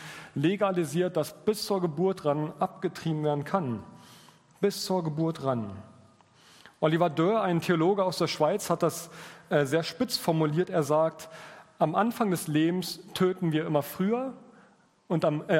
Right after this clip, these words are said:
immer später und am Ende des Lebens immer früher. Am Anfang des Lebens töten wir immer später und am Ende des Lebens immer früher.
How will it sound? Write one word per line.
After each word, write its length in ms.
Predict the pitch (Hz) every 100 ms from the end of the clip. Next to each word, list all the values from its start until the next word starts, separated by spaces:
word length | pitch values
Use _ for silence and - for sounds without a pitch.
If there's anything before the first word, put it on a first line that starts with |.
| 185
immer 160 | 190 165
später 580 | - 170 196 220 220 220
und 140 | 160
am 120 | 151
Ende 220 | 165 175 175
des 200 | 156 160
Lebens 320 | 156 160 -
immer 180 | 160 143
früher. 460 | - 147 120 98 117 - - _ _ _ -
Am 160 | 135
Anfang 320 | 165 202 208
des 160 | 196 180
Lebens 400 | 170 170 165 -
töten 400 | 165 175 170 165
wir 240 | 156 147
immer 240 | 175 135 127
später 640 | - 156 170 185 175 170 - - - -
und 100 | 143
am 140 | 135 -
Ende 300 | 139 151 147
des 200 | 139 135
Lebens 500 | 131 131 127 - -
immer 220 | 143 135
früher. 420 | 131 - 131 120